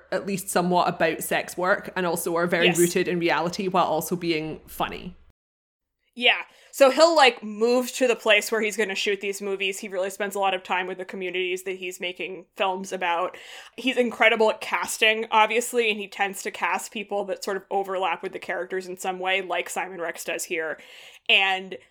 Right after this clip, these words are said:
Speaker 2: I think what's so amazing about this movie is, like, I, I,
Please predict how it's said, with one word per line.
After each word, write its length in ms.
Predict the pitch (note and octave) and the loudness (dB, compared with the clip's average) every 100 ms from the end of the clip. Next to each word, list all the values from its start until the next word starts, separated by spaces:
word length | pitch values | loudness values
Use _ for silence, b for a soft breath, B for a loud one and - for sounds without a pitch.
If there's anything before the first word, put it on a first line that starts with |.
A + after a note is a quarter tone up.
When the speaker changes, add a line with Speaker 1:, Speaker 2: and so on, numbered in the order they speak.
| b b | b b
Speaker 2:
I 120 | G#3+ | 2
think 240 | B3 B3+ B3+ | 4 4 4
what's 180 | C#4 | 2
so 140 | - A3 | 2 2
amazing 360 | G#3 G#3 A3 | 4 4 4
about 180 | G#3+ G3+ | -2 -2
this 160 | G3+ - | -4 -8
movie 320 | G3+ G3+ F#3+ | -6 -2 -2
is, 160 | F#3+ - | -4 -6
like, 340 | - G3+ F#3+ - _ _ _ _ | -2 -2 -4 -12 _ _ _ _
I, 220 | A#3 B3 - | 6 6 8
I, 160 | C4 | 6